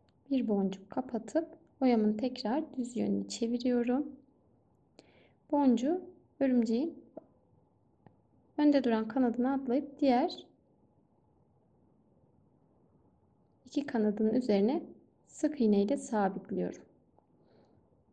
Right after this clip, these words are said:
Bir zincir çekip bir boncuk kapatıyorum. Boncuğu arkaya yatırmadan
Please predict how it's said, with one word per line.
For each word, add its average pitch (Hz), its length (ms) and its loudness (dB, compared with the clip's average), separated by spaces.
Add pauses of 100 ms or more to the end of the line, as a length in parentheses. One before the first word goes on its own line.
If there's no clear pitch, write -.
(1900)
Bir 311 140 4
zincir 202 400 0
çekip - 360 -4 (2250)
bir 226 180 -2
boncuk 208 340 -2
kapatıyorum. 254 800 -4
Boncuğu 247 340 0
arkaya 214 340 -4
yatırmadan 240 640 -4